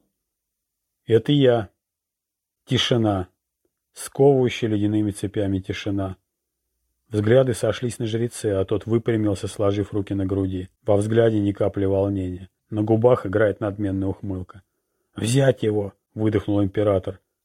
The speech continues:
А сел на троне, разом став меньше и превратившись в высушенную мумию.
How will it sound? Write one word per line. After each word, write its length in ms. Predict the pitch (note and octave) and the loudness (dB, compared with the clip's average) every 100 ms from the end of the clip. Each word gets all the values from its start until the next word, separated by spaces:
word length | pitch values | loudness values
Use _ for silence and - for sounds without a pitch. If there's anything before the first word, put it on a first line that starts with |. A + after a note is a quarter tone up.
| _ | _
А 120 | A2 | 0
сел 280 | - E3 D#3+ | 4 4 6
на 160 | C3+ | 2
троне, 400 | B2+ C3+ B2+ A#2 | 0 0 2 2
разом 260 | A2 A#2+ A2 | 2 2 0
став 300 | - G#2+ - | -4 -6 -4
меньше 420 | A#2+ C3 A#2+ A2+ | -4 -4 -4 -6
и 40 | G2 | -4
превратившись 840 | G2 G2 G2 - A2 - G#2 - _ - | -2 0 0 -2 -8 -8 -10 -12 _ -8
в 120 | A2 | -2
высушенную 540 | A#2+ - - G2+ G2 | -2 -4 -4 -2 0
мумию. 440 | G2 G2 F#2+ F#2 | 0 -2 -4 -6